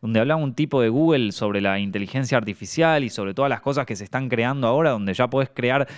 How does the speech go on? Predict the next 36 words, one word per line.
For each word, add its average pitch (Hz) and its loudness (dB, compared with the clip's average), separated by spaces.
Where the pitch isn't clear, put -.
directamente 131 0
conversaciones, 117 0
papers 156 0
científicos 123 -4
y 120 -6
todo 180 2
que 117 -2
te 117 0
lo 135 2
hace 139 -4
una 143 -2
máquina. 135 0
Yo 123 -2
digo, 143 2
"Cha, 117 -2
se - -10
va 110 -4
todo 110 0
a 90 -2
la 87 -4
mierda". 104 -2
Pero 123 0
incluso 143 0
en 120 0
estas 139 0
situaciones 123 -2
donde 104 -4
todo 147 0
parece 127 -2
un 123 -6
futuro 135 0
distópico, 123 0
en 101 -2
donde 104 -2
parece 123 0
que, 110 -2